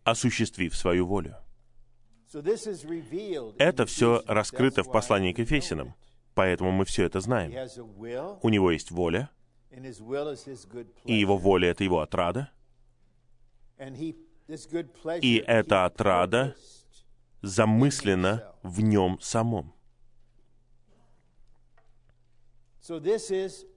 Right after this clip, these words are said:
Speaker 2: the
Speaker 1: Это
Speaker 2: purpose of
Speaker 1: замысел Бога.
Speaker 2: What is God's purpose
Speaker 1: А в чём состоит Божий
Speaker 2: related to
Speaker 1: замысел
Speaker 2: his will and
Speaker 1: по
Speaker 2: his good
Speaker 1: отношению к
Speaker 2: pleasure?
Speaker 1: его воле и его отраде?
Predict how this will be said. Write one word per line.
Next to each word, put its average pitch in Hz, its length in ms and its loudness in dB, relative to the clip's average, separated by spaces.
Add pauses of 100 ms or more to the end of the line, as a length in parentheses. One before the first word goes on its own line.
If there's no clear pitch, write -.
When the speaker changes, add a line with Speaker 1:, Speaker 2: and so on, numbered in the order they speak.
(180)
Speaker 2:
the - 80 -2
Speaker 1:
Это 127 480 2
Speaker 2:
purpose - 380 -14 (280)
of 127 100 -10
Speaker 1:
замысел 92 760 2 (160)
Бога. 98 460 0 (2750)
Speaker 2:
What 196 220 -2
is 196 260 -4
God's 135 600 -10 (160)
purpose 147 280 -14
Speaker 1:
А 98 320 4 (300)
в - 100 -20
чём 165 440 2
состоит 117 520 2
Божий 110 420 4
Speaker 2:
related - 20 0
to 87 60 -4
Speaker 1:
замысел 92 540 0
Speaker 2:
his - 120 -14 (100)
will 131 380 -12
and 120 80 -18
Speaker 1:
по 107 80 4
Speaker 2:
his - 20 6
good 101 80 2
Speaker 1:
отношению 98 600 2
к - 40 -18
Speaker 2:
pleasure? - 140 -6
Speaker 1:
его 90 180 2
воле 101 440 4 (180)
и 113 80 -4
его 95 260 2
отраде? 90 520 -6